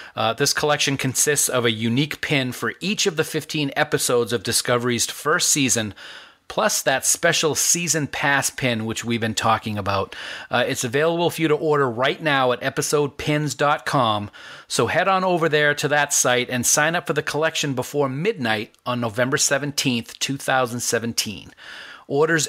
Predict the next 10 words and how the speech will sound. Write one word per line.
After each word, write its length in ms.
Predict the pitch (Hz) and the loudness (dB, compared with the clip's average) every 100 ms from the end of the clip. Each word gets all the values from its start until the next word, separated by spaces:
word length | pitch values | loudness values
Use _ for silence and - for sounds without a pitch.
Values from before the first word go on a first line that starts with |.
| - | -4
after 560 | - 170 202 - 131 123 | 0 2 2 2 2 2
November 360 | 120 117 117 113 | -2 0 2 2
seventeenth 580 | - 113 113 120 113 - | 0 0 -2 -4 -6 -6
will 140 | 117 | -4
still 360 | - - 226 240 | -2 0 0 0
receive 440 | 202 - 214 196 | 2 2 2 2
those 200 | 165 151 | 2 2
fifteen 560 | - 175 - 185 175 160 | 0 -2 -2 -2 -2 0
episodic 600 | 156 165 - 160 160 - | -2 0 0 2 0 -2
pins, 440 | 113 104 98 - | -2 -4 -4 -6